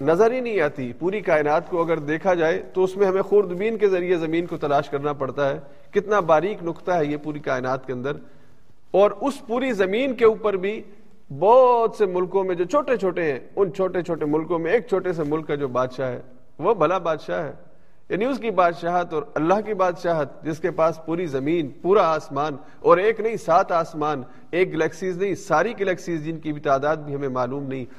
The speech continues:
اور ان گلیکسیز کے درمیان جتنا فاصلہ ہے، اس سارے کا مالک بیدہ الملک، اس کے ہاتھ کے اندر بادشاہت ہے، اصل وہ بادشاہ ہے۔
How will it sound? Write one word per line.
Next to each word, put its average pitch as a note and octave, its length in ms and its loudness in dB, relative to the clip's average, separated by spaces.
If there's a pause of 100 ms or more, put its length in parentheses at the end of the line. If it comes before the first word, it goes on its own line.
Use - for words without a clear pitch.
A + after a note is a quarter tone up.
اور E3+ 180 6
ان A3 220 -2
گلیکسیز E3+ 440 -2
کے F3 80 -4
درمیان C#3+ 420 -2
جتنا C#3 260 -8
فاصلہ C3+ 420 -4
ہے، B2+ 200 -2 (440)
اس - 280 -2
سارے G#3+ 300 8
کا C4 140 -2
مالک F#3+ 360 0 (200)
بیدہ D3 320 -2
الملک، C3 520 -2 (260)
اس A3 180 0
کے A3+ 120 6
ہاتھ F3+ 320 4
کے G3 80 -6
اندر E3 220 -4
بادشاہت C3 520 -4
ہے، - 40 -12
اصل G3 300 2
وہ C#4 100 8
بادشاہ D3+ 460 0
ہے۔ A2+ 60 -12